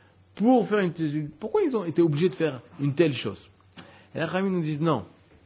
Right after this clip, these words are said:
Et là, toute personne, toute personne qui a cette mitzvah, Bémet, c'est un commandement positif, qui a cette mitzvah de faire une bénédiction. Donc toutes les personnes, tous les juifs, ils ont l'obligation de faire une bénédiction. Et si tu la fais pas,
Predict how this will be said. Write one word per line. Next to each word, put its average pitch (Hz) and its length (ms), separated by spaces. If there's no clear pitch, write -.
Et 160 120
là, 180 400
toute 302 280
personne, 113 440
toute 196 200
personne 165 380
qui - 120
a 190 60
cette - 320
mitzvah, 156 880
Bémet, 226 320
c'est 226 120
un 202 40
commandement 185 320
positif, 175 460
qui - 80
a 139 40
cette 175 240
mitzvah 180 360
de 165 100
faire 170 140
une 160 140
bénédiction. 131 460
Donc 143 180
toutes 294 280
les 220 100
personnes, 123 280
tous 202 100
les 240 120
juifs, 135 280
ils 165 120
ont 202 60
l'obligation 196 480
de 185 60
faire 170 100
une 151 80
bénédiction. 127 340
Et 202 80
si 277 240
tu 302 80
la 277 140
fais 208 160
pas, 214 420